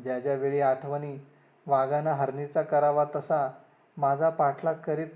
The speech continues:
त्यावेळी मी माझं मन शांत तरी गुंतवून टाकी. भूतकालाचं चित्र अस्पष्ट होतं.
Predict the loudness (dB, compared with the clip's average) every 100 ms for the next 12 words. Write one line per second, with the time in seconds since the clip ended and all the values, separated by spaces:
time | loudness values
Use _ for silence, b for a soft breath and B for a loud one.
0 | -8 2 2 2 -2 -4 -8 -18 -12 -8
1 | -2 -2 0 -4 -2 -4 -4 -4 -4 -4
2 | -8 -6 -6 -6 -10 b b b b -8
3 | -8 -4 -4 -4 -4 -6 -8 -18 -20 _
4 | _ _ _ _ -14 -6 -6 -2 -2 0
5 | -4 -6 -8 -12 -6 -4 -4 -4 -6 -6
6 | -8 -10 -6 -4 -4 -4 -10